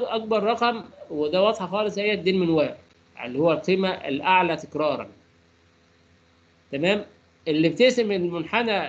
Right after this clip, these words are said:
يعني اللي مساحتين قد بعض اللي هي الإيه؟ ال-، الوسي-، ال-، ال-، اللي هي المتوسط، المتوسط. والوسيط بيجي ما بين الاتنين،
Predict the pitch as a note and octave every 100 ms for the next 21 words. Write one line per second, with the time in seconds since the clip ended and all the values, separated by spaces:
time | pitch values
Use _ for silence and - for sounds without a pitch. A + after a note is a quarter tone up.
0 | - D#3+ C#3+ C#3+ C#3 C3+ C#3 C3+ C#3+ -
1 | G#3 G3+ E3 E3 A3 A3 E3 D#3 D#3+ E3+
2 | D#3+ E3 E3+ E3+ - _ _ - D3 C#3
3 | D3 - D3+ D#3 D#3 E3+ - C#3+ C#3+ D3
4 | C#3+ C#3 C#3+ C3+ C#3 D3 E3 D3 D3 D3+
5 | D#3 D#3 - - _ - C#3+ C3+ D3+ D3
6 | - - _ _ _ _ _ _ D#3+ E3
7 | F#3 F#3 C#4 G3+ F3 A3+ G#3+ F#3+ G3 F3+
8 | D#3+ C#3 A#2